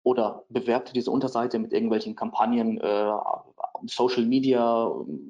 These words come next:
weiß ich nicht, irgendwelchen anderen bezahlten Werbemöglichkeiten, dann, ähm, kann es sein, dass eine Unterseite dann irgendwo nach oben schießt.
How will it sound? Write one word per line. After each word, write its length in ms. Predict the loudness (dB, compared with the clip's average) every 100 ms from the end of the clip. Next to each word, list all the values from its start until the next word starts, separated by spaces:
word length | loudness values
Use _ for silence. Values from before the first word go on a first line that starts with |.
| -12
weiß 180 | -6 -4
ich 40 | -4
nicht, 180 | -4
irgendwelchen 380 | -4 -2 -2 -2
anderen 460 | -4 0 0 -2 -4
bezahlten 600 | -6 0 2 2 0 -2
Werbemöglichkeiten, 880 | 0 0 0 0 0 0 0 -2 -14 -20 -20 _ _
dann, 420 | 0 2 2 -4 -10 -10
ähm, 540 | -8 -6 -8 -8 -10 _ _ _ _ _ _
kann 180 | -6 -2
es 140 | -2 0
sein, 180 | 0
dass 100 | 0
eine 180 | 0 -2
Unterseite 720 | -2 -2 0 0 2 0 -2 -4
dann 120 | -4
irgendwo 280 | -2 -2 -4
nach 140 | -2
oben 200 | -2 -2
schießt. 380 | -2 -6 -8 -14